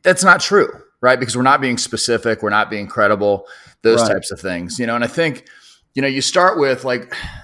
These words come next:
Speaker 1: the hunt for sales alpha starts at a larger level, and it starts with the obje-, it starts with, "Where can I be objective about this?"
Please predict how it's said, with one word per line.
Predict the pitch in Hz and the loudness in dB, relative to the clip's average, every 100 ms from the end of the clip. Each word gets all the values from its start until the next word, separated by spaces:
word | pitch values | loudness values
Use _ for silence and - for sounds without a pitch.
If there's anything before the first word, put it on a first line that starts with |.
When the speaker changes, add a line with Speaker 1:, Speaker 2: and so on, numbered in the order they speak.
| 117 | -10
Speaker 1:
the | 131 | -2
hunt | 185 - | -2 -4
for | |
sales | 143 143 123 120 | -6 -2 0 0
alpha | 113 113 | -2 -4
starts | - 123 117 113 | -6 -6 -6 -6
at | 107 | -8
a | |
larger | 98 98 98 98 92 | -6 -4 -6 -6 -10
level, | 85 87 87 87 | -8 -8 -8 -10
and | |
it | 82 | -12
starts | - 107 101 - | -8 -6 -6 -6
with | 104 95 - _ _ | -6 -8 -12 _ _
the | 117 | -4
obje-, | 110 90 110 95 | -4 -4 -6 -6
it | 110 - | -6 -2
starts | 131 120 | 0 0
with, | 120 104 | -2 0
"Where | 117 117 | 0 0
can | 113 | -2
I | 104 | -4
be | 104 | -4
objective | 90 95 - 90 | -4 -4 -4 -8
about | 76 73 - | -6 -8 -8
this?" | 60 - | -12 -12